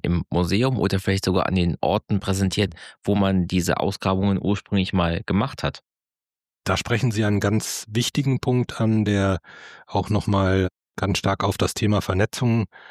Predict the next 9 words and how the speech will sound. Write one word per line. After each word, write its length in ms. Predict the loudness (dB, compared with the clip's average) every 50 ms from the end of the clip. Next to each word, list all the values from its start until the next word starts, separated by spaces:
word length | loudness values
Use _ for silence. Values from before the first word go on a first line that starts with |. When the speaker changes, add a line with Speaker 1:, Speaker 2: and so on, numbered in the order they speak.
| -20 -20 -20 -20 -20 _
Speaker 2:
abhebt. 720 | -4 -2 -2 -2 -4 -4 -2 0 2 2 0 -2 _ -10 -12 -12 _ _ _ _ _ _ _ -4
Das 120 | -4 -2 -2
Akademieprojekt 1040 | -2 0 0 0 2 2 2 0 0 -2 -2 -2 0 2 2 2 0 -2 -6 -12 -12 -12 _
ist 460 | -4 -4 -2 -2 -4 -8 -10 -12 -14 -18 _ -20 -20 _ _ _ _ _ _
nach 580 | -4 -2 0 2 2 2 2 2 0 0 -2 -2
der, 360 | 0 2 2 4 2 2 0 -4 _ -20 -20 -20 -20 -20 -20 -20 _ _ _ _ _ _ _ _ _
nach 260 | -6 -2 -2 -2 -2 -2
der 260 | -2 -4 -4 -2 -2
Ernennung 640 | -2 0 0 0 0 0 0 0 0 0 0 -2